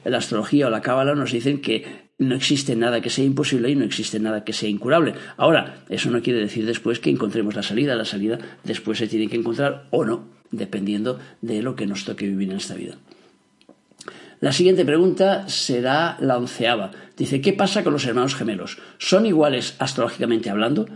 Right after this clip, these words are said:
nos pregunta Mario. Entonces, el tema de los hermanos gemelos es, eh, ha, ha despertado de alguna forma, pues, el interés de los astrólogos, pues, en numerosas ocasiones, porque, claro, te encuentras a dos personas que han nacido casi en el mismo instante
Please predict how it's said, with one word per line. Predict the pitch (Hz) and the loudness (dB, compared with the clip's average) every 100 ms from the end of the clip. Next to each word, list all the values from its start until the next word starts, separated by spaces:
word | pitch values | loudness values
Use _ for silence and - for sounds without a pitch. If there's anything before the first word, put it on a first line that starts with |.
| - - | -10 -6
nos | 113 | -4
pregunta | 113 107 113 101 | -2 -2 -2 -2
Mario. | 90 80 - - _ _ _ _ _ - | -4 -8 -16 -20 _ _ _ _ _ -6
Entonces, | 113 135 135 | -2 0 0
el | 113 110 | -2 2
tema | 202 | 4
de | 220 | 6
los | 170 | 4
hermanos | 151 139 131 | 4 2 0
gemelos | - 113 131 117 - - - _ - | 0 0 0 -2 -6 -16 -20 _ -2
es, | 127 139 - | 0 2 0
eh, | 151 131 127 113 - - - _ _ _ _ _ _ - | 2 2 2 0 -4 -18 -20 _ _ _ _ _ _ -18
ha, | - - 170 165 | -6 0 4 6
ha | |
despertado | 180 - 143 180 170 | 4 6 2 6 4
de | 143 | 6
alguna | 143 139 | 4 4
forma, | 165 151 170 | 4 4 2
pues, | 135 123 | 2 0
el | |
interés | 113 113 127 | 0 0 0
de | 131 | 0
los | 127 | 0
astrólogos, | 123 - 139 131 139 - - - | -2 0 0 0 -2 -6 -18 -12
pues, | - 117 | -6 -2
en | 117 | 0
numerosas | 110 107 123 127 | 0 0 0 -2
ocasiones, | 113 135 135 127 | -2 0 0 -2
porque, | - 104 113 - - - - | -4 -4 -4 -6 -16 -14 -2
claro, | 139 139 | 0 2
te | 117 | -2
encuentras | 104 139 135 123 | -2 0 0 0
a | 127 | 0
dos | 135 | 0
personas | 147 139 143 151 | 0 0 0 0
que | - | 0
han | 131 | 0
nacido | 120 135 123 | 0 0 0
casi | 135 131 113 | -2 -2 -2
en | |
el | 104 | -2
mismo | 110 | 0
instante | 143 151 151 139 | -2 0 0 0